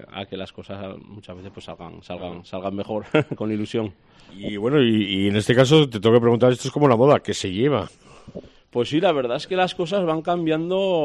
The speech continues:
Speaker 1: un poco, bueno, al final el público, ¿verdad?, es un poco el que va cambiando las, las cosas y desde que empecé, pues la, las cosas también van, van cambiando, como dices.
Speaker 2: Ujú.
Speaker 1: Empezamos con las lacas y el color bengué en esos tiempos, ahora ya se llevan más, ya productos más aserrados, que toques y notes texturas.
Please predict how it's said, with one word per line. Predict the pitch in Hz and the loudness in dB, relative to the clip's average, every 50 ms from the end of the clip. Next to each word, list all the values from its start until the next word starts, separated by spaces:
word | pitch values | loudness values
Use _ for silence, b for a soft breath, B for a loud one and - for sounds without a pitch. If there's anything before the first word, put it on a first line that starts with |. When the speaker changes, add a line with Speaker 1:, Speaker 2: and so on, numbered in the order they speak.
| 139 127 120 117 110 110 104 104 | 0 0 0 0 -2 -2 -2 -4
Speaker 1:
un | 113 123 131 | -6 -8 -6
poco, | 143 143 139 - - 165 170 175 165 147 | -6 -6 -6 -4 -6 -4 -4 -2 -2 -4
bueno, | 147 165 147 113 98 90 92 | -4 -4 -4 -6 -6 -6 -8
al | 101 101 | -8 -10
final | - - 107 107 117 127 139 139 | -10 -10 -10 -8 -8 -6 -6 -6
el | 127 117 110 | -8 -8 -10
público, | - 131 127 135 139 139 160 143 | -10 -8 -8 -8 -6 -4 -4 -4
¿verdad?, | 135 127 123 139 | -4 -4 -6 -8
es | 147 139 139 | -8 -10 -10
un | 120 120 120 | -12 -12 -10
poco | 127 127 127 139 | -10 -8 -8 -8
el | 131 | -8
que | 131 127 | -6 -6
va | 110 117 117 | -6 -6 -8
cambiando | - 123 127 127 127 135 135 | -6 -8 -6 -6 -6 -4 -6
las, | 120 104 - - | -6 -8 -8 -14
las | - 80 95 98 - - | -14 -12 -12 -12 -14 -12
cosas | _ 120 123 - - 151 147 143 - | _ -12 -10 -6 -6 -6 -6 -6 -8
y | 123 117 113 110 110 | -10 -8 -8 -8 -8
desde | 104 107 104 98 104 104 104 104 104 101 95 | -8 -8 -8 -6 -6 -6 -6 -6 -6 -6 -8
que | 107 | -10
empecé, | 104 101 - 104 - 123 135 | -10 -10 -12 -10 -10 -10 -10
pues | 143 135 | -8 -8
la, | 127 117 107 98 | -6 -6 -6 -6
las | 104 101 - - | -8 -10 -12 -12
cosas | - 107 - 135 131 - | -14 -12 -12 -12 -12 -10
también | 123 117 113 110 110 107 107 | -10 -10 -8 -8 -8 -8 -8
van, | 107 104 107 104 104 101 98 | -6 -6 -8 -8 -8 -8 -6
van | 104 110 | -8 -6
cambiando, | 107 113 104 107 127 151 151 123 | -6 -6 -6 -4 -4 -4 -4 -4
como | 107 110 107 107 110 | -4 -4 -4 -4 -4
dices. | 143 156 135 120 92 - - | -6 -6 -6 -8 -8 -8 -10
Speaker 2:
Ujú. | - 104 101 117 156 - - - - - - - | -18 -20 -20 -20 -20 -20 -20 -20 -20 -20 -12 -10
Speaker 1:
Empezamos | 120 110 101 117 - 113 113 123 127 - | -10 -6 -6 -6 -4 -4 -4 -4 -4 -4
con | - 131 | -4 -2
las | 131 123 120 123 | -2 -2 0 0
lacas | 131 143 151 - - 143 139 139 139 139 135 135 135 131 - | 0 0 0 0 -2 -2 0 0 0 0 0 -2 -4 -4 -6
y | 131 | -8
el | 123 | -6
color | - 139 131 131 123 | -4 -2 -2 -2 -2
bengué | 127 123 123 120 135 139 139 139 139 | -2 -4 -2 -2 -2 0 0 0 -2
en | 135 135 | -2 -4
esos | 123 - 131 123 - | -8 -10 -12 -12 -8
tiempos, | - 156 165 160 165 175 175 151 | -6 -6 -6 -4 -4 -4 -4 -2
ahora | - 131 131 127 | -4 -4 -4 -4
ya | 131 131 | -6 -6
se | - - 131 | -8 -8 -8
llevan | 127 131 131 131 131 | -8 -6 -6 -6 -6
más, | 131 127 123 - | -6 -8 -8 -10
ya | - - 123 127 | -12 -10 -10 -10
productos | 123 131 131 131 127 - 127 | -8 -6 -8 -8 -8 -8 -8
más | 123 123 120 - 120 | -8 -8 -8 -8 -10
aserrados, | 110 - 123 117 113 117 127 135 139 139 139 139 139 139 - | -10 -8 -10 -10 -8 -8 -6 -4 -4 -2 -2 -4 -4 -6 -8
que | - 120 113 | -12 -12 -10
toques | 127 117 120 117 - | -10 -12 -12 -12 -12
y | 127 | -12
notes | 120 117 - 120 - | -12 -10 -12 -14 -12
texturas. | _ 113 110 - - _ 139 139 147 139 135 135 135 135 135 143 139 | _ -12 -12 -12 -12 _ -8 -6 -4 -4 -4 -4 -2 -4 -6 -6 -10